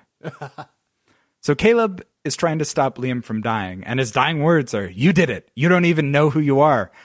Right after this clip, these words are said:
So he probably did it, killed his best friend, and I'm guessing he doesn't know who he is. I'm guessing now that he was brainwashed and is not actually a host.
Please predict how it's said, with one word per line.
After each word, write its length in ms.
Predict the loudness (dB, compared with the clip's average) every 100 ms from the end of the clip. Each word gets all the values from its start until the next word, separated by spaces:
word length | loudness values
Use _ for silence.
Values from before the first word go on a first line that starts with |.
| -20 -20 _ _
So 540 | -6 2 2 2 -4 -12 _ _
he 260 | -4 -2 -2
probably 560 | _ 0 0 2 0
did 480 | 0 2 2 0 -8 _ _ -2
it, 320 | -2 -2 _
killed 180 | -2 0
his 140 | 2
best 180 | 2 0
friend, 400 | 0 0 -2 -6 -2
and 240 | 0 2
I'm 100 | 0 0
guessing 520 | -2 0 -2 -2 -6
he 380 | -6 -4 -2 0
doesn't 260 | -2 0
know 160 | 0 2
who 80 | 2
he 80 | 2
is. 120 | 0 -8 -2
I'm 120 | 2
guessing 240 | 2 4
now 120 | 2
that 140 | 2 2
he 100 | 2
was 140 | 2
brainwashed 680 | 2 2 4 2 0 -4 -2
and 140 | 0
is 140 | 0 0
not 180 | 0 0
actually 400 | -4 -6 -6 -4
a 140 | -4 -6
host. 440 | -6 -8 -14 -16